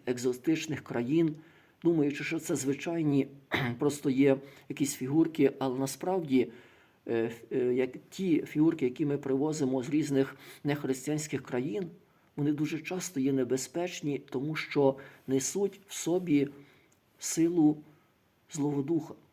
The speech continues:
який діє через ці окультні різні амулети і таке подібне. Цього не має бути в наших домах. Ми маємо жити як християни. І тому, коли ми дійсно будемо прагнути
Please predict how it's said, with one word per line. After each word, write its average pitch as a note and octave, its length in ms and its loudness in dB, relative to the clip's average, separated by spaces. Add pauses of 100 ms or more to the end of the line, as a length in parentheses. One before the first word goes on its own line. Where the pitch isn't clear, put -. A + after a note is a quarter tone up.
(220)
який C3+ 260 -2
діє D3 400 2
через B2+ 460 -2 (200)
ці - 180 -8
окультні D3 840 0
різні C3 560 2 (200)
амулети B2 800 0 (440)
і - 60 -6
таке - 220 -2
подібне. C3+ 460 0
Цього D#3 280 -2
не C#3 120 0
має D3 260 -2
бути B2+ 240 -4
в B2 40 -8
наших B2 340 -6
домах. A#2+ 360 -6 (800)
Ми A2+ 120 -6
маємо A#2+ 400 -8
жити D3 320 -6
як C3 180 -8
християни. A2+ 640 -10 (1000)
І - 40 -20
тому, F#3 200 -4
коли G3 280 2
ми F#3 320 4
дійсно D3+ 380 -6
будемо C#3+ 520 0
прагнути C#3 720 -4